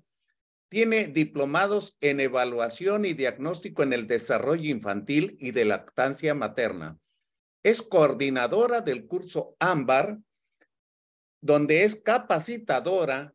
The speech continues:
del programa Pronto, desarrollados por el Instituto de Salud Pública, sobre el parto humanizado.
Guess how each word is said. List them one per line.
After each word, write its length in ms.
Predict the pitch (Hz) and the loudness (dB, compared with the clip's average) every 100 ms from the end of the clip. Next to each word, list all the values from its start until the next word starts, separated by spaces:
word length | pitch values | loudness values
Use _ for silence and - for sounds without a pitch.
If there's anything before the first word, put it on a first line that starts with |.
| _ | _
del 320 | 110 120 110 | -2 -2 0
programa 680 | 110 117 120 151 160 135 - | -2 -2 0 0 2 -2 -2
Pronto, 720 | - 208 185 151 156 185 220 _ _ _ _ | 2 2 2 0 0 0 -4 _ _ _ _
desarrollados 1040 | 107 190 233 233 214 185 123 151 147 147 151 | -6 -2 -2 0 -2 0 -2 2 2 0 -6
por 220 | 127 107 | -6 -4
el 140 | 107 | -2
Instituto 640 | 110 107 110 110 160 165 151 | -2 -2 -6 -2 -4 -2 -2
de 120 | 104 | -2
Salud 440 | - 104 131 - | -2 -4 -4 -8
Pública, 640 | - 156 120 90 - - - _ _ _ _ _ | 0 0 0 -4 -12 -14 -16 _ _ _ _ _
sobre 640 | - 214 214 202 196 208 - | 0 4 6 6 2 0 -4
el 240 | 123 110 | -6 -2
parto 560 | 160 165 - 190 185 - | 2 2 0 -4 -6 -6
humanizado. 960 | 131 120 113 104 98 85 73 65 - | -4 -2 0 -2 -4 -6 -6 -8 -16